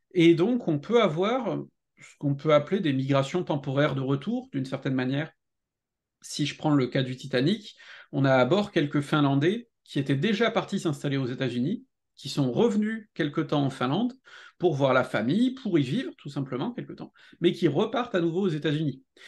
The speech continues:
Et on a la même chose avec des Irlandais. Et puis, on peut avoir aussi des sortes de liens de solidarité qui se créent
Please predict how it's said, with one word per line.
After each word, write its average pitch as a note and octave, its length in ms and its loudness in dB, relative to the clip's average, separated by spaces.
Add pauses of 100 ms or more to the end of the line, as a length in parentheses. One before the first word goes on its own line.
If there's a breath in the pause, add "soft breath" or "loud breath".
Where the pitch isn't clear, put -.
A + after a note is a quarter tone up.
(300 loud breath)
Et C#3+ 120 4
on D3 100 6
a D3+ 60 6
la D3 80 6
même C#3+ 140 4
chose G3 260 -4
avec D3 160 0
des C#3 200 0
Irlandais. D3+ 420 -2 (440 loud breath)
Et D#3 140 6
puis, - 180 -2
on G3+ 120 4
peut F#3+ 140 0
avoir F3+ 260 2
aussi A3+ 360 -2
des E3+ 240 2
sortes F3+ 380 -4
de D3 440 2
liens F3 440 2
de D3 560 -2
solidarité F3 920 0
qui - 240 -18
se - 140 -4
créent G3+ 520 -4